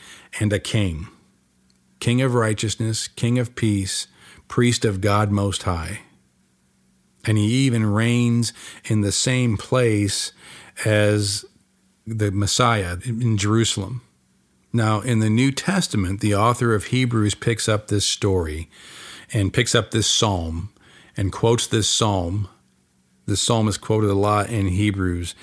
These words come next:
and it talks about in Hebrews chapter six, verse thirteen, when God made his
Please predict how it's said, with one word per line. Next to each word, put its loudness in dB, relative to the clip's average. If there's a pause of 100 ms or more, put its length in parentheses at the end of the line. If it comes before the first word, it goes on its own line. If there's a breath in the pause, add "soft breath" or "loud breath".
(240 loud breath)
and 0
it -6
talks 0
about 4
in 0
Hebrews 0
chapter -2
six, -2
verse -2
thirteen, 0
when -2
God 2
made 0
his -2